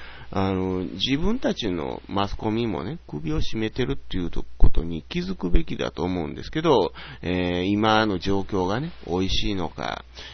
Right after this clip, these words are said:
えー、何なのか分かりませんけども、だ、森友学園問題だってね、いつ、えー、収束というか、マスコミを急にトーンダウンすることも考えられるわけでね。うん。いや、どこまで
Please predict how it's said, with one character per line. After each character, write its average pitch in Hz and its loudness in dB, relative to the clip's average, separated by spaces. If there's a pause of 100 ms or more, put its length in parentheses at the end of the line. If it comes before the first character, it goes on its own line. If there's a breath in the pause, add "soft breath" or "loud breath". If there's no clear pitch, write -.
(140 loud breath)
え 82 -4
ー、 87 -4
何 98 0
な 113 0
の 92 -2
か 76 -6
分 98 -4
か 139 -6
り 147 -6
ま 151 -8
せ 151 -6
ん 147 -6
け 107 -4
ど 65 -6
も、 73 -10
だ、 98 0
森 131 2
友 143 2
学 135 0
園 131 2
問 131 0
題 64 -2
だ 64 -6
っ 62 -10
て 85 -10
ね、 120 0
い 87 -6
つ、 160 4 (380 loud breath)
え 123 4
ー、 120 6
収 143 4
束 127 8
と 95 -2
い 92 2
う 87 -4
か、 78 -2 (180)
マ 120 2
ス - 0
コ 151 2
ミ 151 0
を 95 0 (240)
急 180 4
に 175 0
ト - -4
ー 170 2
ン 160 -2
ダ 156 6
ウ 120 4
ン 90 0
す - -4
る 98 -2
こ 101 -4
と - -2
も - -2
考 117 -4 (120)
え 113 2
ら 107 0
れ 107 -2
る 107 -4
わ 101 -2
け - -12
で 58 -10
ね。 95 -4 (400 loud breath)
う - -12
ん。 62 -10 (800)
い 92 -8
や、 87 -4
ど - 0
こ 143 4
ま 139 8
で 127 6